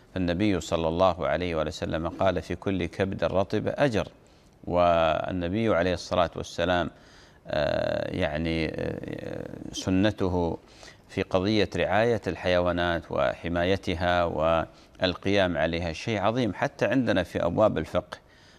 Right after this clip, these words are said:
ما ي-، في أبواب النفقات، لما يتحدث العلماء على النفقات، النفقات الواجبة، يذكرون النفقة على الزوج ويذكرون نفقة أخرى فيما يتعلق بالحيوانات والدواب،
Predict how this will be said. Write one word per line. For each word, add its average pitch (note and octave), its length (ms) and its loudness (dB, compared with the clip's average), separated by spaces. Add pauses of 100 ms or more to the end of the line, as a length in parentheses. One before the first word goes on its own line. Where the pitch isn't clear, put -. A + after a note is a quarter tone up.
(100)
ما F#2+ 180 2
ي-، F#2 180 -2
في F#2 260 -2
أبواب A#2 300 4
النفقات، F#2 680 0
لما F#2 220 0
يتحدث - 560 -2
العلماء E2 500 0
على F2 200 0
النفقات، F2 640 0 (600)
النفقات F2+ 540 -2
الواجبة، F2 520 0
يذكرون F2 340 -2
النفقة G2+ 480 0
على F#2+ 160 2
الزوج A2 380 2
ويذكرون A#2+ 440 2
نفقة B2 480 2
أخرى C3 360 4 (480)
فيما A2 280 2
يتعلق B2 580 2
بالحيوانات A#2+ 1600 0
والدواب، A2 480 4